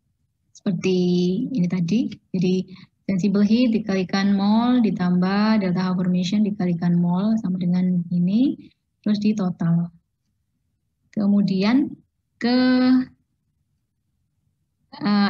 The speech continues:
energi balance. Tadi kan delta H sama dengan, eh, delta H output dikurangi delta H input sama dengan nol, ya, kan Q-nya nol.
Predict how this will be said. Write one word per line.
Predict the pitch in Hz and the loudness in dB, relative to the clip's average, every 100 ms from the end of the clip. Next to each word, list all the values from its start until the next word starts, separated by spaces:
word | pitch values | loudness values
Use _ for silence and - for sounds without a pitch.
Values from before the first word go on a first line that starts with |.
| 190 | 0
energi | 190 185 185 | -2 -2 0
balance. | 180 170 170 175 170 | 2 2 2 2 0
Tadi | 185 | -2
kan | 208 226 | 0 2
delta | 208 208 | 0 -2
H | 208 202 208 220 233 | -4 -2 0 2 0
sama | 240 185 185 | -2 -2 0
dengan, | 170 175 185 196 196 180 - - - - - - | 2 2 2 0 0 -2 -6 -16 -14 -14 -14 -12
eh, | - 180 175 | -4 -2 2
delta | 170 170 202 | 2 0 0
H | 202 - 220 220 220 | -2 0 2 2 2
output | 190 185 - 202 208 214 | -2 -4 -4 0 0 0
dikurangi | 185 - 175 175 180 | -2 -2 -2 0 0
delta | 175 165 170 | 0 0 0
H | 175 175 185 196 190 | -2 -2 -2 -2 -2
input | 180 175 - 196 247 277 - _ _ _ _ _ _ - | -2 -2 -4 -2 -2 -4 -12 _ _ _ _ _ _ -8
sama | 185 180 180 | -2 0 2
dengan | 170 170 202 226 220 - _ 190 | 2 4 4 2 0 -8 _ -4
nol, | 196 180 170 170 170 175 175 175 | 0 2 2 4 2 0 -2 -2
ya, | 170 165 - - 196 | -2 -4 -16 -10 -6
kan | 196 | -4
Q-nya | 185 185 180 | -2 -2 0
nol. | 170 165 165 | 2 2 0